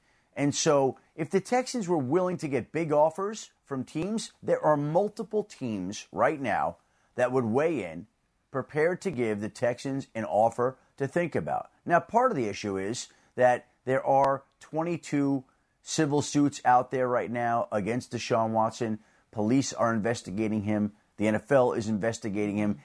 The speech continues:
He believes and maintains that he's done nothing wrong in this particular case.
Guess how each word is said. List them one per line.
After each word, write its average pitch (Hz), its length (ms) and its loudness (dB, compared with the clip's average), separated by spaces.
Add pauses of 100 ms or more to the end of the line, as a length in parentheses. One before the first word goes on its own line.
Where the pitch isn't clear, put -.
(100)
He 170 260 0
believes 127 540 2
and 113 120 -2
maintains 110 520 -4
that 101 100 -2
he's 104 160 0
done 101 240 2
nothing 117 400 0
wrong 92 400 2 (260)
in 107 120 0
this 110 140 0
particular 101 580 -2
case. 95 420 -4